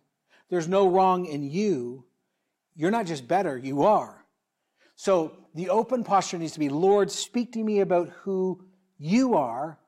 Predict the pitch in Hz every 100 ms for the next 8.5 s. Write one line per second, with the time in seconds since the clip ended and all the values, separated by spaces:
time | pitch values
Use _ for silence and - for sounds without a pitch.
0 | _ _ 143 165 180 170 175 170 160 143
1 | 151 143 127 127 113 - 95 _ _ _
2 | _ _ - - 156 156 185 170 147 107
3 | - _ _ 180 185 156 135 139 156 170
4 | 156 156 139 131 135 131 113 117 - -
5 | - - - _ _ - 147 151 165 269
6 | 233 233 208 196 - 165 123 104 139 -
7 | _ _ _ 151 160 185 185 - 160 127
8 | 113 107 107 117 156